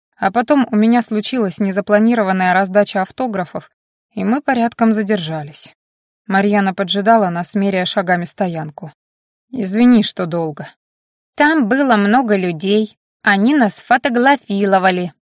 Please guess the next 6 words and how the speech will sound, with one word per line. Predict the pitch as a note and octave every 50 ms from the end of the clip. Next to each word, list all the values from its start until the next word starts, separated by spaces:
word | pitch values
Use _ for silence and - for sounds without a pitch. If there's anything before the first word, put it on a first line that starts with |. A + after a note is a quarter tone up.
| _ _ _ _ _ _ _ _ _
улыбается | G3+ G3 G3 F#3+ F3 G3 F#3 F#3 F3 - - F#3
Полинка, | - G3+ G#3 A3 B3 B3+ B3 A#3 - D#3+
подпрыгивая | - F3+ F3+ - _ - C4 A#3+ G3+ G3+ F3 F#3 F3+ F3+
на | F3+ F3 F3
одной | F3 E3 F3+ F3+ F#3
ножке. | F3+ F3+ E3 D3+ - - - E3+ D#3